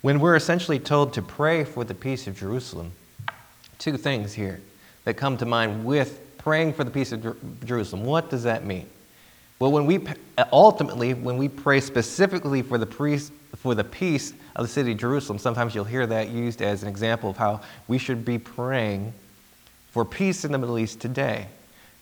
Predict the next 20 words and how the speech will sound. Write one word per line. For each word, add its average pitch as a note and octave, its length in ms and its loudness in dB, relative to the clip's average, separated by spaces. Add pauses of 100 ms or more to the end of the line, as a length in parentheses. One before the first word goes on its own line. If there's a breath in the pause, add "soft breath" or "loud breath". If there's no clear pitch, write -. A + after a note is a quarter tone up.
(100)
But B2+ 220 0
ultimately, C#3 840 0 (100)
when C3+ 220 0
we're B2 140 2
doing C3+ 380 2
that, G2 300 0 (320)
and G#2 120 -4
that's G#2+ 160 -8
good C3 260 -2
to A2 80 -10
pray C#3+ 300 -4
for, F#2+ 340 -8 (320 loud breath)
ultimately, C3 540 4
when A2+ 160 0
we're A2 100 2
fulfilling A#2+ 460 -2
that A#2 200 0
command A2+ 420 -2
to G#2+ 100 -4
pray A2 840 -2